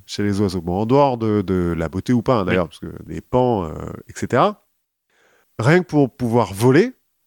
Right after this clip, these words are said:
Speaker 1: ça demande, parce que le vol d'un oiseau, c'est, c'est hyper, euh, consommateur d'énergie, et puis
Speaker 2: Mm.
Speaker 1: c'est pas donné quand même à la base, hein. Bon.
Speaker 2: Non.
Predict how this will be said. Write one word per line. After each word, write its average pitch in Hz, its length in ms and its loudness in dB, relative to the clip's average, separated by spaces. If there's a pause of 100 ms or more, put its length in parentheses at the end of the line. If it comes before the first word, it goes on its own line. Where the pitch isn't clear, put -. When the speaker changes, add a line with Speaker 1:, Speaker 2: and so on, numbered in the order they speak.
(400)
Speaker 1:
ça 110 200 -2
demande, 117 180 0
parce - 80 -10
que 117 60 -2
le 104 140 2
vol 139 480 4 (140)
d'un 90 200 -8
oiseau, 123 300 2
c'est, 104 440 0
c'est - 260 -4 (240)
hyper, 143 420 4
euh, 90 280 0
consommateur 92 500 -4
d'énergie, 110 480 0
et 113 160 -2
puis 123 100 -8
Speaker 2:
Mm. 107 40 -2
Speaker 1:
c'est 101 100 -4
pas 117 120 2
donné 165 280 6
quand 120 120 -2
même 104 180 0
à 90 60 -2
la 98 80 0
base, 90 220 -2
hein. 92 380 -6 (380)
Bon. 76 120 -10
Speaker 2:
Non. 110 160 -2